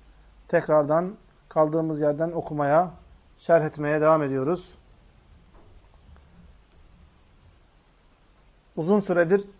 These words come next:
bu kitabın şerhini yapmaya çalışıyoruz. Sonuna doğru yaklaştık sayılır. Yani üç hafta ya da en fazla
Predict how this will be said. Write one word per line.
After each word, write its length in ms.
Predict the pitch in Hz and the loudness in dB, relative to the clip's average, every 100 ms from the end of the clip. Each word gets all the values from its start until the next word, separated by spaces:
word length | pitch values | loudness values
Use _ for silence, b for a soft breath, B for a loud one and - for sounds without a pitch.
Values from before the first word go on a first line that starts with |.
| _ | _
bu 100 | 185 | -10
kitabın 560 | - - 175 190 214 226 _ _ | -8 -2 -2 -2 -10 -14 _ _
şerhini 540 | - 170 160 180 196 196 _ _ - | 0 0 2 -2 -4 -6 _ _ -2
yapmaya 380 | 170 175 165 156 | -2 0 -2 0
çalışıyoruz. 640 | 147 131 135 147 180 - - _ _ _ _ - - _ _ _ _ _ _ _ _ _ | -2 -4 -4 -6 -8 -14 -20 _ _ _ _ -20 -20 _ _ _ _ _ _ _ _ _
Sonuna 420 | - 175 180 190 | -10 -4 -2 0
doğru 400 | 175 165 175 185 - _ _ _ - | 2 4 2 0 -8 _ _ _ 0
yaklaştık 600 | 160 160 165 - 165 - | 0 4 0 0 -10 -10
sayılır. 480 | 156 143 160 185 - _ _ _ _ _ _ _ - _ - | -8 -6 -6 -8 -18 _ _ _ _ _ _ _ -20 _ -16
Yani 340 | 175 147 143 151 _ _ _ _ _ - | -8 -6 -6 -10 _ _ _ _ _ -14
üç 160 | 190 - | -10 -4
hafta 460 | 151 - 151 156 - - | -4 -4 -6 -4 -8 -8
ya 120 | 170 | -2
da 140 | 151 165 | 2 2
en 180 | 180 160 | 0 -4
fazla 500 | 151 143 156 170 | -4 -2 -2 -2